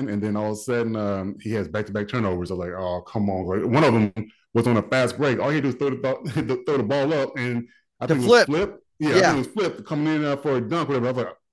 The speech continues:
Speaker 1: "You could not mess this up." And he messed it up. I was like, "Oh, my goodness." And then he came back down again and had another turnover. So I was like, "We don't need this. We've been good. We've been good." And then, um, you know, our, our, our turnovers, I think we had, we had wound up having ten,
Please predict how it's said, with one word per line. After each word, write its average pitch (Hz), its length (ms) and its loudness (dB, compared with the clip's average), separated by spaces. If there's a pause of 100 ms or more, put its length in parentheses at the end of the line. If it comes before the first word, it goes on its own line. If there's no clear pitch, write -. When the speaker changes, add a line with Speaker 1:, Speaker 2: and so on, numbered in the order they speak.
(240)
Speaker 1:
"You 123 320 -4
could 139 260 -2
not 120 340 0
mess 131 280 2
this 131 280 -2
up." 139 140 2
And 117 100 0
he 135 100 2
messed 139 360 0
it 143 80 0
up. 135 120 0
I 117 60 0
was 110 40 -4
like, 101 100 -8 (220)
"Oh, - 40 -6
my 98 220 -6
goodness." 107 380 -2 (420)
And 110 140 2
then 123 180 6
he 120 60 0
came 127 220 4
back 123 220 0
down 127 220 -2
again 127 320 0
and 120 100 0
had 120 140 -2
another 123 240 0
turnover. 110 500 -2
So 110 120 -4
I - 40 -2
was 101 60 -4 (100)
like, 90 100 -6 (480)
"We 107 140 -2
don't 120 360 -2
need 143 220 0
this. 123 200 0
We've 110 120 -2
been 120 200 -2
good. 160 480 0 (240)
We've 110 120 -2
been 135 180 0
good." 147 420 0
And 107 180 -4
then, 127 220 -2
um, 117 540 -2 (380)
you 113 60 -6
know, 110 120 0
our, 107 180 0
our, 123 280 -4
our 120 100 -6
turnovers, 127 880 -2
I 113 80 -4
think 123 240 -2
we 120 80 2
had, 101 180 0 (180)
we 127 140 0
had 120 140 0
wound 139 160 0
up 123 80 -4
having 104 240 -2
ten, 110 420 -2